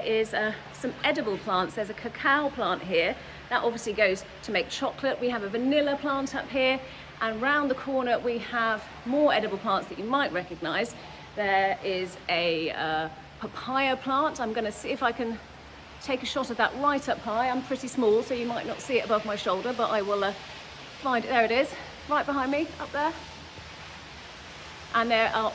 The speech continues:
also, uh, banana plants. We've got bamboo in here. And it's a fantastic repository of many, many plant species,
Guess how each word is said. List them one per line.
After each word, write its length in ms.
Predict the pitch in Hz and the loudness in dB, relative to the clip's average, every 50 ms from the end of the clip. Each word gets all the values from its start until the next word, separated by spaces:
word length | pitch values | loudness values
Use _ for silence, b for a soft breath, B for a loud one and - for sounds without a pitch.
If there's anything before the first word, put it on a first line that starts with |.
| - | 0
also, 540 | 285 294 277 277 269 - - 262 240 233 233 | 0 0 0 0 -2 -2 0 2 4 6 6
uh, 220 | - - 226 220 | 6 6 6 4
banana 520 | 214 196 269 277 285 302 285 294 285 277 269 | 4 4 4 6 6 8 8 8 8 6 4
plants. 460 | 262 - 285 269 269 262 233 - - | 0 0 2 2 2 2 0 -2 -6
We've 120 | 240 226 | -8 -4
got 120 | - 233 - - - | -4 -6 -6 -2 0
bamboo 440 | 247 233 240 233 226 285 285 285 269 | 0 0 0 0 0 0 2 4 4
in 100 | 269 269 | 4 4
here. 380 | 226 233 269 247 240 240 233 - | 4 2 2 4 4 4 2 2
And 80 | - 226 | 2 0
it's 160 | - - - | -2 -2 -4
a 60 | 262 | -6
fantastic 960 | 254 - 269 262 269 262 - - - 320 311 311 - - - 247 247 - - - B B B B | -4 -2 -2 -2 -2 -2 -6 2 4 4 4 4 0 -4 -2 -2 -2 -2 -2 -6 B B B B
repository 680 | 247 233 - - 302 294 247 254 - - - 240 214 208 | -8 -8 -2 0 2 2 2 0 -6 -4 0 2 2 4
of 80 | 214 208 - - - - - - | 2 2 -2 -8 -14 -14 -8 -2
many, 280 | 233 262 277 285 277 247 | 0 2 2 4 4 4
many 360 | 254 262 277 285 269 247 220 | 4 4 4 4 4 2 0
plant 340 | 214 - 247 226 220 196 160 | 0 0 2 2 2 2 0
species, 480 | - - 214 202 202 - 208 196 202 - | -2 -2 -2 -2 0 0 0 0 0 -2